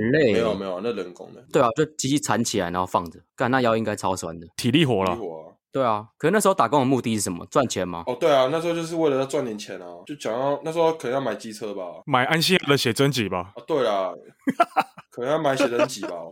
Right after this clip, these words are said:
Speaker 3: <laughs> 哦，那你性启蒙算蛮早的欸。
Speaker 2: <laughs> 性启蒙。还可以啊。
Speaker 1: 为了安心亚去打工。
Speaker 2: 以前很爱安心亚欸，以前我那个海报啊，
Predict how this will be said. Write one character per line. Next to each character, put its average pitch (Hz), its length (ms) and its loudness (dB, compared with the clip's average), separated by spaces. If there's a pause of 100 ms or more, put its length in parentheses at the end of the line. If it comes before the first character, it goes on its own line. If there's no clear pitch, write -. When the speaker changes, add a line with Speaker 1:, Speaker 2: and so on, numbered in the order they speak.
(220)
Speaker 3:
<laughs> 143 300 0
哦， 147 140 -2
那 247 80 2
你 254 120 2 (140)
性 - 280 4
启 - 200 4
蒙 131 180 2
算 170 180 4
蛮 117 140 2
早 87 240 0
的 - 100 -12
欸。 - 60 -18 (360)
Speaker 2:
<laughs> 165 120 2 (260)
性 - 240 -2
启 104 300 -6
蒙。 90 160 -14 (840)
还 113 100 -4
可 110 240 -4
以 107 160 -6
啊。 92 220 -16
Speaker 1:
为 147 100 2
了 131 100 4
安 127 140 2
心 120 160 0
亚 107 160 2
去 117 120 -2
打 90 180 0
工。 90 120 -2
Speaker 2:
以 - 40 0
前 127 160 -4
很 120 100 -6
爱 165 120 2
安 156 100 0
心 143 160 -2
亚 95 240 -2
欸， 87 160 -8
以 135 80 -4
前 135 120 -2
我 135 160 4
那 165 120 4
个 143 160 4
海 113 160 0
报 127 240 4
啊， 104 320 0